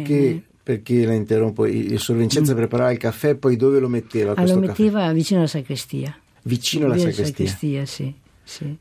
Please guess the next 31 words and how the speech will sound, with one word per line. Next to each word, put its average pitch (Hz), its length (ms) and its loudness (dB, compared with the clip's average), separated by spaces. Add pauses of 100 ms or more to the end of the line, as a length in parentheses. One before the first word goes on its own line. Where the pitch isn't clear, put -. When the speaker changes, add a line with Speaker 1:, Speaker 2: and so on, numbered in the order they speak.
Speaker 1:
E 190 120 -2
Speaker 2:
E 185 100 4
Speaker 1:
il 180 160 0
Papa 139 300 0
usciva 151 680 2
e 117 120 0
lo 117 120 4
beveva 123 420 2
prima 139 320 0
di 120 100 2
entrare 117 260 0
Speaker 2:
Sì, 123 60 2
Speaker 1:
in - 60 4
sacrestia? 202 320 2
Speaker 2:
prima 175 140 2
di 165 40 2
entrare, 156 480 0
prima 156 240 2
di 143 80 2
entrare 143 240 0
in 139 60 0
sacrestia, 160 420 2
poi 135 400 -4
andava 135 400 2
in 131 120 -2
chiesa, 135 960 0
lui 127 280 -6
stava 123 340 -2
molto 135 500 2
in 135 160 2
chiesa 135 600 0